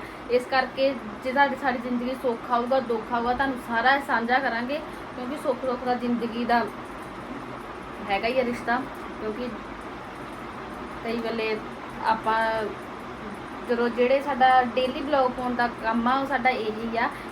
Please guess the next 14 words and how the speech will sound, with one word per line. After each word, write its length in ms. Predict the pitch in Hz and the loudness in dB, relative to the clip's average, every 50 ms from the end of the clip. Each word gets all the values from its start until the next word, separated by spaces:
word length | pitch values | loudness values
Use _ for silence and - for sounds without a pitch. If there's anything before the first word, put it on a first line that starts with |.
| - - | -2 0
ਕਿ 60 | 277 | 0
ਅਸੀਂ 140 | 269 - 240 | 0 0 4
ਤੁਹਾਡੇ 240 | 262 285 285 269 247 | 6 6 6 6 2
ਨਾਲ 100 | 233 233 - | -2 0 0
ਸਭ 100 | 254 233 - - | -2 -2 0 2
ਕੁਝ 100 | 269 277 | 2 2
ਸਾਂਝਾ 320 | 277 285 220 208 214 240 247 | 2 2 -2 0 2 0 2
ਕਰੀਏ, 340 | 240 262 254 254 247 269 | 2 0 -2 0 0 0
ਸਾ-, 220 | 269 269 285 247 240 | 0 2 2 2 2
ਤੁਹਾਨੂੰ 340 | 240 254 262 262 247 240 233 | 4 2 2 2 2 0 0
ਸਭ 160 | 262 240 233 | 2 0 0
ਕੁਝ 200 | - - 285 247 | 2 2 2 4
ਦੱਸਦੇ 460 | 247 226 214 214 - - 233 240 254 | 6 4 4 4 0 -2 -2 -2 0
ਆ। 100 | 269 285 | 0 -2